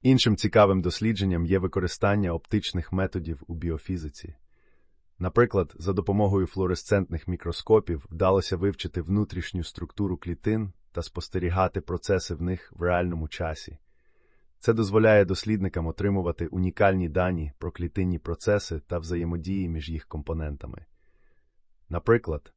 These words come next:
дослідження флуоресцентних білків дозволило вивчити рух білків у клітинах та їх взаємодію з іншими структурами.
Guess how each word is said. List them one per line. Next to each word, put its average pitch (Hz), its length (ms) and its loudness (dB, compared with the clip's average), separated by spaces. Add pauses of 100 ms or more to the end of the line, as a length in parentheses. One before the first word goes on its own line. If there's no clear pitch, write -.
(140)
дослідження 110 640 4
флуоресцентних 98 840 2
білків 104 540 -2 (300)
дозволило 101 600 4
вивчити 95 460 0
рух 90 220 0
білків 95 500 -2
у 85 80 -12
клітинах 101 720 -2
та 85 100 -4
їх 90 200 -4
взаємодію 90 760 -2
з 76 160 -14
іншими 85 420 -4
структурами. 73 720 -10